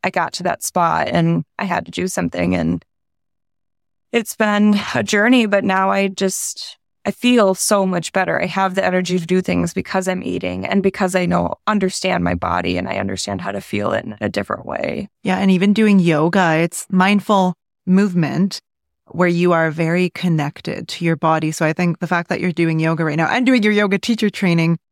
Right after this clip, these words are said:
Speaker 2: speaks volumes to how connected you are to your body, 'cause you can't really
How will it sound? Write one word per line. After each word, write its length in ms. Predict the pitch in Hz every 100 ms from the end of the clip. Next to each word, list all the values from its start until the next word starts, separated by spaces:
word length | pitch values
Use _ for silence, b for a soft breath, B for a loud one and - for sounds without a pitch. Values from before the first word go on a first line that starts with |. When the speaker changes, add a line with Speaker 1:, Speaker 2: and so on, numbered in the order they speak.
| _
Speaker 2:
speaks 280 | - - 226
volumes 480 | 202 185 185 196 -
to 200 | 208 175
how 140 | 175 175
connected 400 | 190 165 160 156
you 100 | 151
are 120 | 156
to 120 | -
your 120 | 156
body, 220 | 165 170
'cause 140 | 170 185
you 60 | 185 _
can't 220 | - 214
really 280 | - 233 202